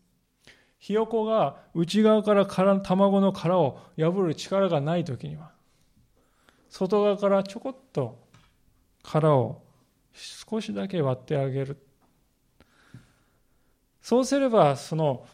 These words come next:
内側から殻をですね、割って、えー、飛び出していく力がありますね。ヨセフがここでしようとしていることはそういうことなんだと思うんです。この家族には変革が必要でありました。癒しが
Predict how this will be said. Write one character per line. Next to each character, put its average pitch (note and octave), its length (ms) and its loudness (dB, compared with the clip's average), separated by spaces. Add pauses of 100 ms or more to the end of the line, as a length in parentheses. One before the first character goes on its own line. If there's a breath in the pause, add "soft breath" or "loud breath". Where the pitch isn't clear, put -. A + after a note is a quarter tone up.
内 D#3 260 -4
側 C#3 200 2
か D#3 100 -4
ら C3 100 -4
殻 D3 280 -2
を C3 80 0
で B2 100 -8
す D3 100 -8
ね、 C#3 80 -2
割 C3 160 -2
っ - 80 -20
て、 C3+ 360 -2 (360 loud breath)
え D#3+ 200 -14
ー、 - 60 -20
飛 B2 120 -10
び A#2+ 80 -6
出 C#3 140 -6
し - 120 -12
て B2+ 80 -10
い A#2+ 100 -12
く - 220 -18 (200)
力 B2 400 -4
が A2 80 -10
あ A2+ 60 -12
り D#3 60 -10
ま D3+ 140 -8
す - 100 -20
ね。 F3 200 -6 (1000 soft breath)
ヨ A#3+ 140 6
セ B3+ 140 4
フ A3 120 4
が D#3+ 180 8
こ D#3 120 -6
こ F#3 140 0
で F#3+ 100 2
し F#3 140 0
よ F#3 80 4
う F3+ 40 -4
と F3+ 120 2
し - 100 -4
て E3 60 2
い - 20 4
る D3+ 100 4
こ D#3 120 2
と D3+ 60 0
は B2+ 60 0
そ B3 280 -2
う C#4+ 80 2
い C#4 60 4
う C#4+ 140 2
こ A#3+ 140 0
と A#3+ 140 2
な E3+ 140 6
ん A#2 100 0
だ B2 140 -6
と - 100 -12
思 D#2+ 160 -12
う - 20 -18
ん - 80 -14
で E3+ 80 -14
す。 - 160 -20 (1600 loud breath)
こ G3+ 140 2
の A#3+ 100 6
家 B3+ 140 6
族 A#3 220 -2
に E3 80 0
は D#3+ 120 2
変 G#3 320 -6
革 G#3+ 220 -2
が G3 180 4
必 E3+ 200 -4
要 E3 120 4
で C3+ 80 2
あ A#2 40 0
り A2+ 60 -4
ま A2 140 -12
し - 60 -20
た。 - 60 -20 (300 loud breath)
癒 A3+ 260 0
し C4 200 -8
が D#3 180 -2